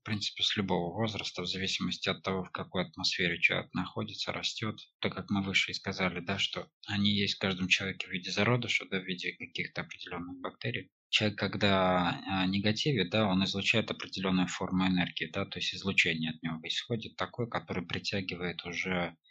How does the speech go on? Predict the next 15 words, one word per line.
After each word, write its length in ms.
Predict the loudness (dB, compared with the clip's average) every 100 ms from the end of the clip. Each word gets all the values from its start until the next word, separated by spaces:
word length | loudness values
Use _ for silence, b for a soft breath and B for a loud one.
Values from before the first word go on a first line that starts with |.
| B B -2
как 220 | -2 2
некий 260 | 2 2 0
сигнал, 640 | 0 4 8 8 6 2
э, 220 | 0 -2
из 260 | -2 -8 -6
вот 160 | -6 -6
этого 180 | -6 -8
параллельного 540 | -6 -2 0 0 -2
мира, 340 | -2 -4 -6 -6
вот 200 | -8 -10
эти 200 | -10 0
все 360 | 2 2 2 -2
сущности 640 | -4 -4 -6 -6 -10 -8
более, 380 | -6 -4 -4 -6
м, 480 | -8 -10 -10 -12